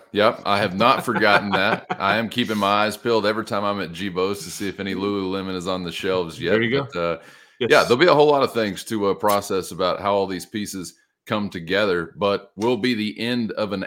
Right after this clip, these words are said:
Speaker 1: era as far as that relationship is concerned, one that's been in place for a long, long time, uh, between Texas Tech and Under Armour. So let us know what you think about that. Again, in the YouTube comments, would love to hear from you. We're back to Red Raider fo-,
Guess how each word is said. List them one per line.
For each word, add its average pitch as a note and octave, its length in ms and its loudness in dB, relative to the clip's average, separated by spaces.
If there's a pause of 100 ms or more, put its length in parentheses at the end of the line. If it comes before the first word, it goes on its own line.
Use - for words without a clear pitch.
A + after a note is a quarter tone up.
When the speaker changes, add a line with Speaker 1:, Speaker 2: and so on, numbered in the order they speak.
Speaker 1:
era G2 400 0
as F2+ 140 -6
far G2 260 -2
as F2+ 120 -6
that F#2 180 -2
relationship F2+ 640 -6
is E2 120 -12
concerned, F2 440 -8
one F2 160 -6
that's D#2+ 160 -14
been F2+ 120 -8
in E2 80 -10
place E2 260 -6
for E2 180 -4
a D#2+ 40 -4
long, E2+ 340 -4
long D#2+ 260 -6
time, D#2+ 280 -6 (460)
uh, D2 180 -4
between D#2 340 -10
Texas D#2 400 -6
Tech E2+ 300 -2 (460)
and D#2+ 420 -6 (220)
Under D#2+ 320 -2
Armour. C#2 320 -6
So - 380 -4 (220)
let A2 120 4
us A2+ 100 -2
know A#2+ 80 2
what G#2+ 160 0
you - 60 -14
think A2+ 180 0
about G2 280 2
that. A2 160 4
Again, G2+ 200 0
in F#2+ 100 -2
the F#2+ 200 -2
YouTube F#2+ 260 -8
comments, G2+ 440 -2
would E2+ 100 -6
love F2+ 220 2
to F2 80 0
hear G2 180 -2
from G2 260 -4
you. F#2+ 80 -4
We're D#2+ 100 -8
back F2 260 -2
to F2 60 -8
Red E2+ 180 0
Raider D#2+ 180 -2
fo-, F2 260 -10